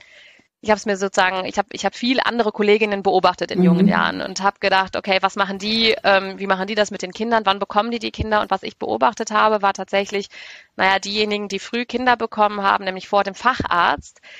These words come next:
Speaker 1: ähm, sind nach der Elternzeit, ähm, meistens in Teilzeit zurückgekommen, haben dann fünfzig Prozent gearbeitet, hatten dann aber ihre Zeit noch nicht voll bis zum Facharzt und haben dann plötzlich doppelt so lange gebraucht, weil,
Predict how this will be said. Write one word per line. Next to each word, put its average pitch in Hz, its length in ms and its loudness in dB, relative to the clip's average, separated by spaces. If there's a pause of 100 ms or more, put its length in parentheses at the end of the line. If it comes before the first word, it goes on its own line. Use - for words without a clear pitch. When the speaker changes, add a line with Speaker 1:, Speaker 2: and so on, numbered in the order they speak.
(320)
Speaker 1:
ähm, 214 420 4 (280)
sind 254 600 -2 (600)
nach 214 400 0 (100)
der 214 180 2
Elternzeit, 240 1040 0 (100)
ähm, 214 460 2 (380)
meistens - 420 -4
in 240 80 -4
Teilzeit 214 480 -2
zurückgekommen, 247 680 -4
haben 214 120 -2
dann 208 120 -2
fünfzig 233 320 -6
Prozent - 400 -4
gearbeitet, 247 640 0
hatten 226 220 0
dann 208 120 2
aber 202 120 0
ihre 190 240 -2
Zeit 214 340 0
noch 220 80 -4
nicht 202 220 -10
voll 220 260 4
bis 226 180 -4
zum 190 140 -12
Facharzt - 640 -4 (300)
und 208 120 -10
haben 214 200 4
dann 202 120 4
plötzlich 226 340 -4
doppelt 233 320 0
so 220 80 -4
lange 202 280 2
gebraucht, 196 600 2
weil, 202 420 2